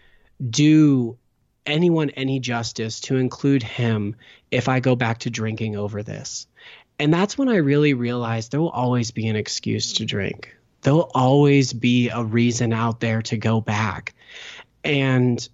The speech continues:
I can either choose to go back or I can choose to live a better life and be the best version of myself and be there for somebody else.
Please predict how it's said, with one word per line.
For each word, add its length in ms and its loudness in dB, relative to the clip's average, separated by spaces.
I 240 0
can 220 0
either 300 4
choose 520 0
to 120 -4
go 220 2
back 560 -2
or 280 0
I 140 0
can 220 0
choose 360 0
to 120 -2
live 200 0
a 60 2
better 300 0
life 380 -4
and 120 -2
be 120 2
the 100 4
best 300 -2
version 380 -2
of 100 -4
myself 720 -2
and 480 2
be 160 2
there 160 2
for 160 -2
somebody 500 -2
else. 460 -10